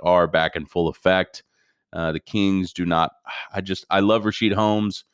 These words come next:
but I don't think there's enough defense there to stop those three. Uh, this could be, uh, this could be one of those games where you take the over because it could be a scoring fest, uh, with De'Aaron Fox maybe getting hot in this game to keep up with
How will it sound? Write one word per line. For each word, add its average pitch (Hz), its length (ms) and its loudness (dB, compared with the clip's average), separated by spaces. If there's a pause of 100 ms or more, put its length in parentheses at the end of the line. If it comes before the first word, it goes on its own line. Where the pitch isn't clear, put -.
(360)
but 90 100 0
I 90 120 4
don't 92 200 0
think 90 180 -4
there's 95 220 -2
enough 87 300 -2
defense 87 500 -6
there 87 320 0
to 80 200 -10
stop - 480 -2
those 80 300 -6
three. 82 440 -4 (540)
Uh, 80 200 -2
this 87 220 -4
could 78 200 -6
be, 80 460 -2
uh, 85 220 -2
this 95 180 -2
could 95 120 -6
be 92 100 2
one 90 160 2
of 87 60 2
those 85 160 0
games 82 300 -2
where 80 100 -4
you 76 120 -4
take 78 280 -4
the 76 140 -2
over 78 340 -2
because 76 400 -6
it 78 180 -6
could 80 160 -6
be 76 120 -2
a 76 40 -4
scoring 73 520 -6
fest, - 580 -4 (600)
uh, 76 360 -2
with 76 240 -2
De'Aaron 78 360 0
Fox 73 440 -2
maybe 87 640 0
getting 80 340 -2
hot 76 380 0
in 73 100 -8
this 73 200 -8
game 76 440 -4
to - 120 -16
keep - 360 -8
up 98 340 2
with 80 360 2